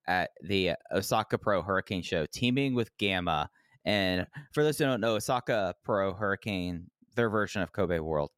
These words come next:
essentially, or, or Wrestle Kingdom. And Gamma coming in wearing a Super Dolphin mask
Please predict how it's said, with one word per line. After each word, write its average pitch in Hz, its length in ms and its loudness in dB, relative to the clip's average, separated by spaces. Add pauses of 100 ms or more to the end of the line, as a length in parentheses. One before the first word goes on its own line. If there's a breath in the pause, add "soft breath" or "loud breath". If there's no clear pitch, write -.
essentially, 78 600 0
or, 73 440 0 (640 loud breath)
or 80 400 2 (200 loud breath)
Wrestle 110 280 0
Kingdom. 92 380 0 (320 loud breath)
And 98 300 0 (100)
Gamma 143 420 0 (420 soft breath)
coming 170 460 0
in 139 420 0 (260 soft breath)
wearing 127 500 0
a 117 160 0
Super 139 400 0
Dolphin 95 500 0
mask - 560 -8